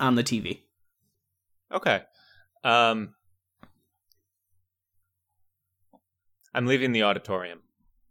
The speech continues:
Speaker 2: I,
Speaker 1: Going where?
Speaker 2: I wanna go,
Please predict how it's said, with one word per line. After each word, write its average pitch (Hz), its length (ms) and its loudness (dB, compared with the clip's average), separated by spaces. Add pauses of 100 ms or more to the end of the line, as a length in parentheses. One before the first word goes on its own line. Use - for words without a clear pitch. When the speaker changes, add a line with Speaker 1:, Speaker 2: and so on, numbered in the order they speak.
(2000)
Speaker 2:
I, 107 40 -8
Speaker 1:
Going 165 680 8
where? 170 380 10
Speaker 2:
I - 20 6
wanna 117 180 0
go, 104 440 -2